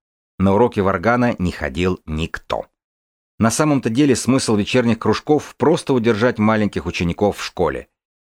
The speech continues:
За это учителя получали мизерную доплату и даже не пытались никого заставлять. Мы решили, что сыну вполне хватает обязательных уроков.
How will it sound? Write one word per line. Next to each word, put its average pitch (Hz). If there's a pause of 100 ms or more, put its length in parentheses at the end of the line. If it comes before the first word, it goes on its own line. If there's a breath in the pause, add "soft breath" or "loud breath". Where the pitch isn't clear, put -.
(120)
За 101
это 143
учителя 110
получали 113
мизерную 80
доплату 90 (240 soft breath)
и 110
даже 123
не 113
пытались 120
никого 80
заставлять. 76 (640)
Мы 98
решили, 92
что -
сыну 104
вполне 90
хватает 90
обязательных 76
уроков. 87